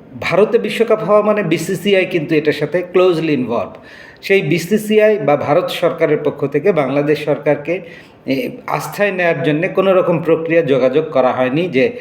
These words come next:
"মুস্তাফিজের ইস্যুটা তোমরা ভুলে যাও, এটা part of the mistake," কিংবা "এইটা সাময়িক একটা ঘটনা, কিন্তু বাংলাদেশ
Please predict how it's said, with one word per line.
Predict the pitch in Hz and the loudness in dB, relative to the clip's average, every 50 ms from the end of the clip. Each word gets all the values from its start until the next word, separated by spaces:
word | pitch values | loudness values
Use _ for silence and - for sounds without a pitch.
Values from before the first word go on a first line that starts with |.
| - - - - - - - | -16 -18 -20 -20 -12 -4 -2
"মুস্তাফিজের | 135 151 151 151 170 143 147 175 160 175 170 | -2 -2 0 0 0 0 2 2 2 2 2
ইস্যুটা | 156 151 - 170 165 165 160 | 0 0 -2 -2 0 0 0
তোমরা | 156 156 147 151 147 | 2 2 2 2 2
ভুলে | 123 110 123 147 156 156 | 0 2 2 2 4 4
যাও, | 151 175 175 156 - - - - - - | 4 4 2 2 0 -2 -8 -12 -8 -4
এটা | 120 - 143 - | -2 -2 -2 0
part | 139 139 131 123 | 0 0 0 2
of | 143 135 139 135 131 | 0 0 0 -2 -2
the | 143 135 127 113 - - - - - - 131 139 143 | 0 0 0 -2 -6 -12 -20 -20 -10 -4 -2 0 0
mistake," | 151 - 151 156 180 170 - - - - - - - - - - - - | 0 0 -2 0 0 0 0 -2 -8 -10 -14 -18 -20 -20 -20 -20 -8 -2
কিংবা | 151 151 151 147 147 147 143 139 135 143 143 - - - - - - | 0 0 2 2 2 2 2 0 -2 -4 -8 -12 -14 -16 -16 -12 -6
"এইটা | - - 175 170 175 180 165 156 | -2 -2 -2 0 2 2 2 2
সাময়িক | - 156 143 165 156 160 170 165 165 | 0 -2 -2 0 2 2 2 2 2
একটা | 156 - - 151 | 0 0 0 -2
ঘটনা, | 120 123 156 160 185 185 196 143 98 - - - - - - - - | 0 0 0 0 2 0 0 0 -2 -6 -10 -16 -20 -20 -20 -8 -4
কিন্তু | - 143 156 143 | 0 0 2 2
বাংলাদেশ | 131 139 143 156 170 185 190 185 208 202 185 | 2 2 0 2 2 0 2 2 2 2 2